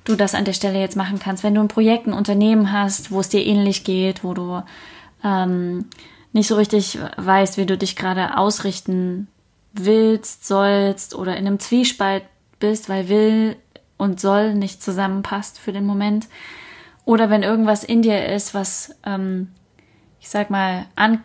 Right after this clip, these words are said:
leise anklopft, du das aber nicht konkretisieren kannst da-, und das dich verunsichert, ne? Also alles, was irgendwie mit dem Thema Unsicherheit und Zweifel zu tun hat,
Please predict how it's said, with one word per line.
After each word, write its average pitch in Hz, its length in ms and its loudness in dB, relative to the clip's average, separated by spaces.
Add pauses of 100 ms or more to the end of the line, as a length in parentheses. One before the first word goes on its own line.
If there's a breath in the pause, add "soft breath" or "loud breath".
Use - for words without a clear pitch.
leise 208 300 4
anklopft, 220 580 2
du 214 80 0
das 196 160 -2
aber 190 200 -2
nicht 190 180 -6
konkretisieren 208 800 2
kannst 202 400 -2
da-, 196 140 -2
und 190 280 -2
das 196 160 4
dich 196 160 -6
verunsichert, 190 680 -4
ne? 247 280 2
Also 190 220 0
alles, 233 360 2
was 202 280 -2
irgendwie 220 400 4
mit 202 160 0
dem 180 120 -4
Thema 180 300 -4 (560 loud breath)
Unsicherheit 202 680 0
und 185 120 -6
Zweifel 196 300 -2
zu - 180 -6
tun 190 320 -4
hat, 190 300 -6